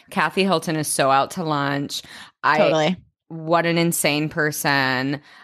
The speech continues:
Speaker 1: Um, I, I am. I'm really living for it. Um, and I, oh, I just,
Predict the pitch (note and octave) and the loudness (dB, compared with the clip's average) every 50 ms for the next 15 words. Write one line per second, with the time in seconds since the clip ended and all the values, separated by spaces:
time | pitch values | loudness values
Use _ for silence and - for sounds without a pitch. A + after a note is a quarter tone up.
0 | - _ - E3 D#3+ D3+ D3+ D3 C#3+ C#3+ C#3+ C#3 C#3 - - _ _ - D#3+ D#3+ | -8 _ 0 2 2 2 2 2 2 0 -2 -2 -4 -6 -8 _ _ 0 0 2
1 | D#3+ D#3 D#3 D#3 C#3+ - _ _ _ - F#3 G3 - - F#3+ F#3+ E3+ D#3+ D#3+ D#3+ | 2 2 2 0 -2 -4 _ _ _ 0 0 0 2 2 2 2 2 2 0 0
2 | E3+ E3 D#3+ D#3+ D#3+ D#3+ E3+ F3+ F3+ G3 F#3+ F#3 F3 E3 D#3 D#3 D3+ C#3 C#3+ C#3 | 0 -2 -4 -6 -6 -2 0 2 4 4 4 2 2 2 2 0 0 0 0 -2
3 | C#3 - - C#3 C#3 C3+ C3 C3 C3+ D3 D#3+ F3+ - - _ - D3+ D3 C#3+ C#3 | -4 -4 -4 -2 0 2 2 4 4 2 2 0 -4 -4 _ 0 2 2 2 2
4 | C3+ B2+ B2+ C3 C3 C3+ D3 C#3 - _ _ - D#3 D3 C#3+ C#3+ C#3 C#3+ C#3+ C#3 | 2 0 -2 -2 -4 -4 -6 -6 -8 _ _ -2 0 2 2 2 2 0 0 -2
5 | C#3 C3+ C3+ C3+ - - - _ _ _ - E3+ F#3 - - F3+ E3+ E3 - - | -2 -4 -4 -6 -8 -10 -12 _ _ _ -12 -12 -12 -10 -10 -10 -10 -10 -10 -12
6 | - - - F3+ F#3 A3 A3+ G#3+ - | -6 -2 -2 -2 0 0 -2 -4 -2